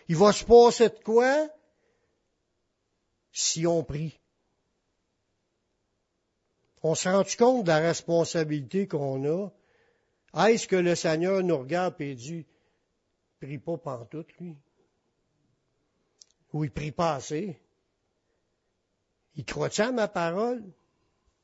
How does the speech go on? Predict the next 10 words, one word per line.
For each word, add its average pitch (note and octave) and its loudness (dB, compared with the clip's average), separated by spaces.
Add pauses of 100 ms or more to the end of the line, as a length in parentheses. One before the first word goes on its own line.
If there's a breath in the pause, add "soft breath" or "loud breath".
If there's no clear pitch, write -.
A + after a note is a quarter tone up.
(560)
On D#3+ -4
y E3+ -2
croit-tu G3 -2
à B3+ -2
la D3+ 0
parole D3+ -2
de C#3+ -4
Dieu ? C#3+ -4
C'est-tu F3+ -8
écrit ? B3+ -12